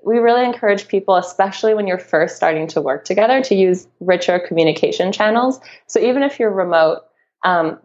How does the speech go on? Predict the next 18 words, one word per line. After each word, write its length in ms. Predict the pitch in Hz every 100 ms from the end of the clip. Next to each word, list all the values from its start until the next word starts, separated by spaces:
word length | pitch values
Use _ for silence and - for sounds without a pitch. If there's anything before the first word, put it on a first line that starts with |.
| -
default 500 | 240 240 247 240 -
to 100 | 202
video. 600 | 170 170 196 226 254 262
It's 260 | - - -
just 340 | 226 - -
so 300 | 226 214 214
useful 640 | 202 175 175 - 202 208 208
to 140 | 185
be 160 | 180 170
able 220 | 170 170
to 140 | 170
see 320 | - - 202
someone 440 | 202 196 190 180 175
when 120 | 175
you're 100 | 170
talking 380 | - 165 165 165
to 120 | 165
them 360 | 160 151 151